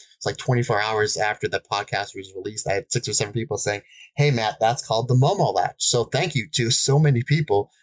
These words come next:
who, uh, <laughs> who told me what that was. It's another Momo for me to remember. <laughs> I so appreciate all the fantastic feedback and help that I get, uh,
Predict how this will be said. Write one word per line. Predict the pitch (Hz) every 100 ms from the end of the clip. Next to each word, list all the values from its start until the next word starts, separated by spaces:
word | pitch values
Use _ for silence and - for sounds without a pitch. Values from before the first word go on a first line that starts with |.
| _ -
who, | 139 120 110
uh, | 107 127
<laughs> | -
who | 147
told | - 143
me | 131
what | 117
that | 110
was. | 117 139 123 - _ _ 143
It's | 139
another | 123 127 147 127
Momo | 120 117 120 120
for | - 120
me | 113
to | 113
remember. | 113 117 117 90 - - 143
<laughs> | 135 - -
I | 113 104 - - - -
so | - - 147 143
appreciate | 120 123 117 117 -
all | 107 110
the |
fantastic | 101 107 101 107 104 - -
feedback | 107 101 98 98
and | - -
help | 104 - _ - _
that | - 101
I | 98
get, | 95 101 101
uh, | 101 101 101